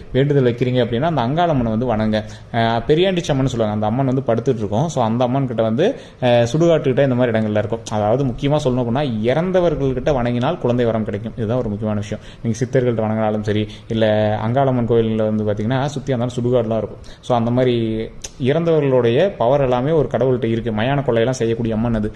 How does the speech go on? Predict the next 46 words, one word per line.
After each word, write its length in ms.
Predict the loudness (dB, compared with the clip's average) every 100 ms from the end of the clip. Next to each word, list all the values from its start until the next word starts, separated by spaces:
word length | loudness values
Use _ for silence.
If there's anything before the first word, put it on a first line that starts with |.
| -12 -8
So, 280 | 0 2 4
அவங்க 220 | 2 0
கிட்ட 200 | 0 0
இருக்கு 280 | 0 0 0
அப்படின்னா, 200 | 0 -2
அவங்க 320 | -2 -2 0
கிட்ட 140 | -2
குழந்தை 280 | 0 2 2
வரம் 160 | 2 0
கேட்கும்போது 300 | -2 -2 -2
கண்டிப்பா 260 | 0 0
கிடைக்கும். 380 | -2 -4 -4 -2
இன்னைக்கே 180 | 0 0
நீங்க 260 | 0 2
மேல்மலையனூர் 380 | 2 2 2 0
போனீங்கன்னா, 180 | 0 0
அதிகமா 280 | 0 0 0
குழந்தை 240 | 0 2
வரத்துக்காக 240 | 2 2 0
தான் 100 | 0
கேட்டுட்டு 220 | -2 -4
இருப்பாங்க. 240 | -4 -4 -8 -18 -8
அதே 260 | -2 2 2
மாதிரி, 280 | 2 2 2
"சார், 160 | 0
பழனிக்கு 480 | -2 -2 -2 -2 -2 0
போறாங்களே, 380 | 0 0 0
முருகர் 380 | 0 -2 -2 -2
ஃபேவரட்" 380 | 0 0 0 -2
அப்படின்னு 280 | -4 -4 -2
சொல்லி 40 | -2
பழனிக்கு 240 | -2 -2
போறாங்களே. 280 | -2 -2 -2 -8
சார், 160 | -6 -4 -2
பழனியில, 540 | -2 -2 0 0 0 -4 -4
அஹ், 140 | -2 0 0
ச-, 220 | 0 2
போகருடைய 400 | 2 2 2 0
சமாதி 380 | 0 0 0 -2
இருக்குதுங்க. 400 | -2 -2 -2 -4 -8 -4
அது 160 | 0 2
மட்டும் 200 | 2 2
இல்லாம, 260 | 2 0
பழனியோட 560 | 0 0 0 2 2 2
முருகர் 400 | 2 2 2 2
வந்து 380 | 2 2 0